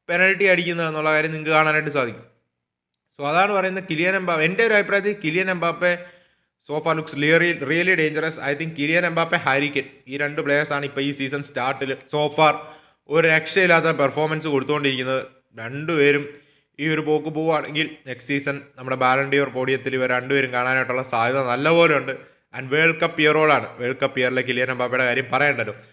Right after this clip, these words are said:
ആ, so റയൽ മാഡ്രിഡ് ടീമിൽ ഇന്നലെ ബെല്ലിംഗാമും കമവിംഗയും,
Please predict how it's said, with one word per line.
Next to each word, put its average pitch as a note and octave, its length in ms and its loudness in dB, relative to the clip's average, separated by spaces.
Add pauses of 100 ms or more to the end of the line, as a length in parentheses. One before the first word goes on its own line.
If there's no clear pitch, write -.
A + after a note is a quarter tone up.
(600)
ആ, D3 260 -2 (360)
so F#3 120 6 (160)
റയൽ F3+ 180 6
മാഡ്രിഡ് G3 360 4
ടീമിൽ F#3+ 240 0
ഇന്നലെ F3+ 380 4 (320)
ബെല്ലിംഗാമും F3+ 540 -2
കമവിംഗയും, F3 920 0